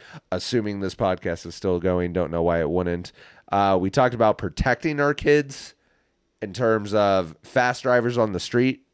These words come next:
That, I think, was e-, one of the first three episodes that we had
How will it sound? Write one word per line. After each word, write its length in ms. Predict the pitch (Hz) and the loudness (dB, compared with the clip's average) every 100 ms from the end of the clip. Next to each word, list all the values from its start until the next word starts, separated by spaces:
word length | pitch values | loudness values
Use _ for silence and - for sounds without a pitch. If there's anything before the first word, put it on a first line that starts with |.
| _ | _
That, 260 | 107 113 110 | 2 4 2
I 140 | 101 | 0
think, 360 | 95 110 104 95 | -2 -4 -6 -6
was 640 | 85 101 104 104 95 - - _ _ _ _ | 0 2 4 2 0 -8 -18 _ _ _ _
e-, 140 | - 85 | -10 -10
one 360 | - 95 120 131 | -8 0 2 2
of 120 | 107 | 0
the 100 | 104 | -2
first 320 | 104 98 - | -2 -4 -4
three 200 | 92 90 | -4 -2
episodes 500 | 87 87 - 87 76 | -2 -4 -4 -4 -4
that 120 | 85 80 | -6 -4
we 100 | 80 | -4
had 420 | 78 78 78 | -4 -4 -6